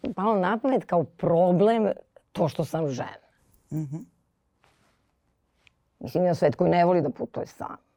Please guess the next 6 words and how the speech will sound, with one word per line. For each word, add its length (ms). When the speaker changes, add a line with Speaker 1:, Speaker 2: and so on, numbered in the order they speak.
Speaker 1:
Ali... 280
a 100
međutim, 520
o-, 300
o-, 560
okolina 720